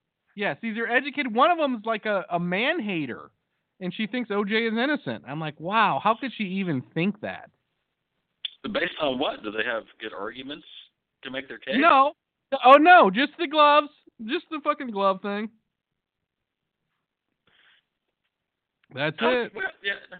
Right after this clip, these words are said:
Speaker 2: that's a sound argument. I, I agree with him. He's totally innocent.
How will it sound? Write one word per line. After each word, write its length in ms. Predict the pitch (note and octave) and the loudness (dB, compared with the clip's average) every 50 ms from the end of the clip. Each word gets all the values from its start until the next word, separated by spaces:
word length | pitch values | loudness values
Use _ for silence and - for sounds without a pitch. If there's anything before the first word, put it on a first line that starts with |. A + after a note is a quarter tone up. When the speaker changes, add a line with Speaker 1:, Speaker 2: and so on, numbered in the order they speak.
| _ _ _ _ _ _ _ _ _ | _ _ _ _ _ _ _ _ _
Speaker 2:
that's 180 | - E3 E3+ | -12 -12 -12
a 200 | - - - - | -12 -18 -16 -12
sound 180 | G2+ F2 E2 - | -12 -12 -12 -12
argument. 380 | D#2+ D#2+ D#2+ E2 E2+ D#2+ E2 E2+ | -14 -16 -16 -18 -20 -20 -20 -16
I, 120 | G2+ A2+ A2+ G2 G#2+ | -14 -14 -12 -10 -10
I 80 | A2 G#2+ G2 | -10 -10 -12
agree 220 | - D#2+ D#2 D#2 | -12 -16 -18 -18
with 80 | E2 - | -18 -20
him. 120 | - E2 _ _ _ _ _ _ _ _ _ - | -20 -20 _ _ _ _ _ _ _ _ _ -18
He's 120 | D#2+ E2 - - | -18 -18 -14 -12
totally 240 | F2 E2 D#2 D#2 C#2+ | -12 -12 -10 -8 -10
innocent. 340 | C2+ C#2 - - - - | -10 -10 -12 -16 -20 -20